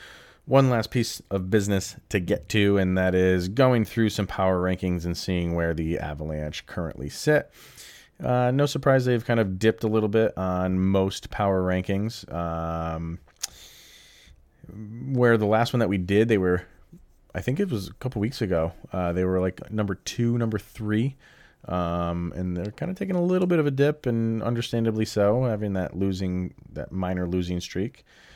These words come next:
uh, will, will drop you in the power rankings. <coughs> So, um, yeah, let's see what they got. So N B C Sports right now has them at number nine. A little blurb they have out is they slumped for a bit,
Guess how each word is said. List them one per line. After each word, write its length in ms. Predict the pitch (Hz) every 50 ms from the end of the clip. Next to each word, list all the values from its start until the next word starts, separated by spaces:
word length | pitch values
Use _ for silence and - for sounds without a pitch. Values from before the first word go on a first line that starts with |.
| - _ _ _ - - -
uh, 260 | 80 78 76 71 71 76
will, 380 | 78 82 85 82 82 82 80
will 200 | - 73 85 90
drop 340 | 87 90 101 92 90 - -
you 40 | 131
in 60 | 123
the 60 | 127
power 340 | 123 - 151 180 - 110 92
rankings. 260 | 85 85 78 76 - _ _ _ _ _ _ _ _ _ _ -
<coughs> 360 | - - - - - 139 107
So, 380 | 98 - - 110 104 98 95 - -
um, 420 | 101 98 98 98 95 90 90 87 - _ _ _ _ _ _ _ _ _ _ _ _ _ _ _ _ - - _ - - - - - - - - - - - _ _ -
yeah, 200 | 147 151 139 - -
let's 140 | - 107 -
see 100 | - 135
what 100 | 131 123
they 80 | 131
got. 220 | 127 127 113 101 -
So 400 | - 123 117 117 113 113 113 113 - -
N 160 | - 117 120
B 140 | 113 120 117
C 180 | 113 - 117 110
Sports 420 | - - - 120 117 117 - -
right 200 | 120 113 113 92
now 260 | 101 107 110 113 117
has 240 | 113 117 110 110 110
them 160 | 110 110 107
at 120 | 107 104 92
number 220 | 107 110 107 104
nine. 540 | 101 101 104 104 101 101 104 113 123 131 131
A 40 | 117
little 200 | 104 101 98 98
blurb 340 | 90 95 98 101 104 104 98
they 120 | 101 95
have 180 | 104 98 95 101
out 160 | 107 123 131
is 80 | 117
they 120 | 98 98 92
slumped 320 | - - - 101 95 -
for 140 | - - 85
a 40 | 85
bit, 280 | 85 95 131 - -